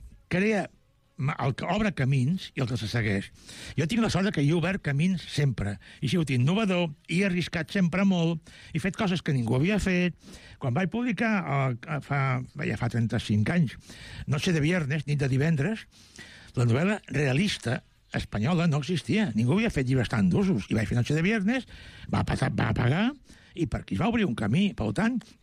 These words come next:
soc un, soc un escriptor que obre camins. El que el segueix, copia, vale, té que jalar, pues vale, endavant. És artista, no ho sé, ja, ja, ja no m'hi fico. Però jo re-, jo reivindico la, la, la, la creativitat, la llibertat i, i aquestes coses. Per tant,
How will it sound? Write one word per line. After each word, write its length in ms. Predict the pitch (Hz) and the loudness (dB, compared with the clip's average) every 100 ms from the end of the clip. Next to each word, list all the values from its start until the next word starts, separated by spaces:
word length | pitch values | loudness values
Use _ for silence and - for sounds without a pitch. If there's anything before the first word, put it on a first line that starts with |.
| _ - | _ -16
soc 200 | - 156 | -4 -2
un, 180 | 165 160 151 | 2 0 2
soc 180 | 170 | 0
un 100 | 185 | 2
escriptor 360 | 185 - 165 214 | 0 0 0 -2
que 80 | 175 - | -2 -4
obre 220 | 202 170 110 | -2 0 0
camins. 440 | 113 110 98 - - - - - | 0 0 0 -4 -12 -14 -12 -6
El 100 | 101 | -2
que 100 | 113 | 0
el 120 | 104 | 0
segueix, 480 | 131 208 294 285 - | 2 2 0 -2 -2
copia, 460 | - 254 208 226 262 | -2 0 0 0 0
vale, 480 | 196 220 220 233 170 117 | 0 0 0 0 -4 -4
té 100 | 151 | -2
que 80 | 143 | -2
jalar, 380 | - 143 220 247 | 0 0 2 0
pues 160 | - 110 | 0 0
vale, 220 | 202 208 | 2 4
endavant. 540 | 180 127 117 190 214 247 - - - - - - - 110 120 123 | 2 2 0 2 2 4 2 0 -4 -6 -6 -6 -6 -6 -4 0
És 100 | 156 | 2
artista, 520 | 165 277 277 - 123 113 | 0 -2 -4 -2 -2 0
no 140 | 117 | 0
ho 20 | |
sé, 300 | - 214 247 110 | 0 0 0 0
ja, 140 | 110 107 104 | -2 0 2
ja, 160 | 131 | 2
ja 120 | 180 156 | 2 2
no 60 | |
m'hi 80 | 123 | 2
fico. 320 | 107 190 - 95 - - - - - - - | 0 -2 0 -2 -2 -6 -6 -6 -6 -6 -2
Però 100 | 147 | 0
jo 140 | 170 | 2
re-, 220 | 196 214 170 143 | 2 2 0 0
jo 80 | 156 | 0
reivindico 640 | 180 175 170 165 170 202 190 | 2 2 2 2 2 2 2
la, 160 | 147 131 | 2 0
la, 220 | 120 117 - | 0 0 -2
la, 140 | 135 135 - | -2 -2 -4
la 100 | 123 | -4
creativitat, 680 | 117 110 107 104 98 147 175 | -2 -2 0 0 0 -2 0
la 80 | 135 | 0
llibertat 640 | 107 101 104 - 147 165 | 2 0 0 -2 -2 -2
i, 140 | 117 104 | -2 0
i 240 | 104 107 | 0 -2
aquestes 320 | 113 120 120 107 | 0 0 0 0
coses. 320 | 117 110 110 - | 0 0 0 0
Per 140 | 127 | 0
tant, 240 | 113 156 | 2 2